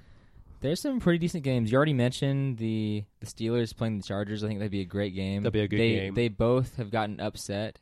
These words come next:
Speaker 1: in the last couple weeks by the Broncos, actually.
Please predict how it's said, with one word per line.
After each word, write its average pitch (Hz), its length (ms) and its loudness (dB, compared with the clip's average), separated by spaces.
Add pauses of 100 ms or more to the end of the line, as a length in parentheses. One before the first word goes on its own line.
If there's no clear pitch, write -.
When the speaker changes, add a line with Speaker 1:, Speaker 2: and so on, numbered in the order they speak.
(100)
Speaker 1:
in 101 140 -6
the 98 80 -4
last 98 240 -4
couple 101 200 -6
weeks 98 280 -2
by 113 340 4
the 101 380 0
Broncos, 107 420 0
actually. 92 520 -6